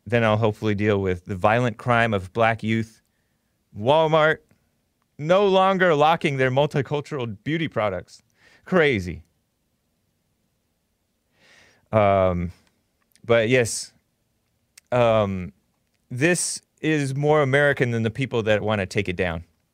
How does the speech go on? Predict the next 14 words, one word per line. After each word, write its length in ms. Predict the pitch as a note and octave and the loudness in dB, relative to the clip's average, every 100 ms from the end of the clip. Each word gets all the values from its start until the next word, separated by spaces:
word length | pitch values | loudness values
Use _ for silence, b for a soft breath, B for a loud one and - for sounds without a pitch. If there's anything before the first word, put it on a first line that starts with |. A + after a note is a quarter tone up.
| _ _ _ _ - | _ _ _ _ -6
this, 280 | G#2+ G2+ | -4 -2
uh, 140 | G2 F2 | 0 0
Confederate 540 | - G2+ G#2+ G2 F2+ | -2 -2 0 0 -2
flag. 300 | - F2+ F2+ F#2+ | -4 -4 -4 -6
It's 140 | A#2+ | -4
disgusting 640 | C#3+ C3+ - D#3 - C3+ A2+ | -2 -2 0 -2 0 -2 0
that 200 | G2+ F#2+ | 0 0
the 100 | G#2 | 0
Navy, 500 | A#2+ D3 D#3 E3+ - b b b b _ - | 2 0 0 -4 -6 b b b b _ -2
the, 300 | A#2+ A#2 A2+ | 0 4 4
uh, 240 | G2+ F#2+ | 4 2
Marines, 720 | F#2 A#2 D3 E3 F3 F3 - _ _ _ _ _ _ _ _ | 2 0 2 0 -2 -4 -12 _ _ _ _ _ _ _ _
and 180 | A2+ G#2+ | -4 0
nascar 560 | A#2 C#3+ - D#3+ D3+ D#3+ | 0 0 0 0 0 -2